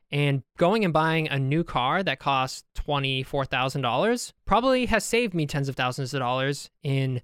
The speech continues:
shop visits and stuff like that, and just discomfort in general, <laughs> because I'm not chasing that in something that's, like, already beat up and you have to basically patch it nonstop,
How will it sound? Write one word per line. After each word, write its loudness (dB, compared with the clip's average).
shop 2
visits 0
and -2
stuff -2
like 0
that, 2
and -6
just -12
discomfort -2
in -8
general, 4
<laughs> -20
because -2
I'm 4
not 4
chasing 0
that -2
in 0
something 0
that's, 0
like, -2
already 2
beat 0
up 2
and -6
you -6
have -4
to -4
basically -6
patch -4
it -6
nonstop, -2